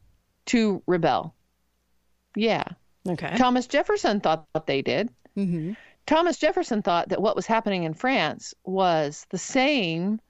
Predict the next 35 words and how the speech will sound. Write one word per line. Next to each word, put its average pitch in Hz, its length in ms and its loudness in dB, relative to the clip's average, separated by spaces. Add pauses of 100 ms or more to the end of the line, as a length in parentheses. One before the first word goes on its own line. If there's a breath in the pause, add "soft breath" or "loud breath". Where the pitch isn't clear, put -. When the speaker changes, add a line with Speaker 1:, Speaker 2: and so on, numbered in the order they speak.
(280)
Speaker 1:
movement 202 640 0 (600 soft breath)
that 202 180 4
had 226 160 0
happened 190 400 0
in 190 80 0
the 208 60 0
United 202 360 0
States, - 640 -4 (580)
that 196 200 2 (320)
this 196 380 0
was 220 120 -2
going 208 260 2
to 202 80 -6
be 185 300 0
peace 294 380 0
and 185 200 0
freedom, 254 500 2
and, 160 240 0
and 175 140 0
they 180 80 2
were 175 80 0
going 208 260 2
to 190 120 0
establish 208 720 0
n-, 190 160 -2
a 170 80 0
new 220 220 2
democracy. 220 960 -2
Speaker 2:
Mm-hmm. 208 440 -4 (180)
Speaker 1:
And 202 460 2 (480)
we're 247 160 2
beginning 240 480 0
to 277 140 -2
read 240 360 0
people 180 560 2